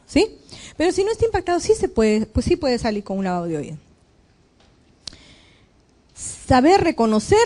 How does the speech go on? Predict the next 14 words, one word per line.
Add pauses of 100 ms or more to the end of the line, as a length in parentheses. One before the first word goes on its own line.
(160)
cuándo
es
cerumen (200)
y
cuándo
es
hongos.
Como
le
digo,
hongos
está
proscrito, (600)
¿sí?